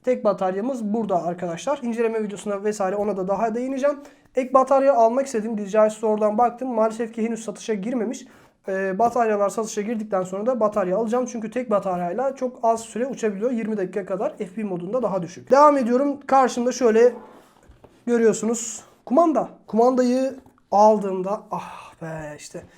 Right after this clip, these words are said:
Stickleri, kumandanın stickleri hemen yanlarda buralara yerleştirilmiş. Bu kolay çıkarılabiliyor mu? Evet, kolay çıkarılabiliyor. Güzel.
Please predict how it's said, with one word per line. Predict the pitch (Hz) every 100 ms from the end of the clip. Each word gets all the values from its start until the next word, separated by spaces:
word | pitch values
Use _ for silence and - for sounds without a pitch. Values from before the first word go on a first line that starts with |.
| _
Stickleri, | - - 247 254 285 262 - -
kumandanın | 226 269 262 269
stickleri | 269 - 269 240 226 285 -
hemen | 214 233 247 254 _
yanlarda | 226 226 233 202 180 170 196 - - _
buralara | 220 202 185
yerleştirilmiş. | 170 196 226 226 240 247 240
Bu | 208
kolay | - 202 226
çıkarılabiliyor | 226 - 202 214 214 262 202
mu? | 220 254 -
Evet, | 196 185
kolay | - 190 208
çıkarılabiliyor. | - 190 180 208 185 196 156 - _ _ _ _ _ _ -
Güzel. | 180 208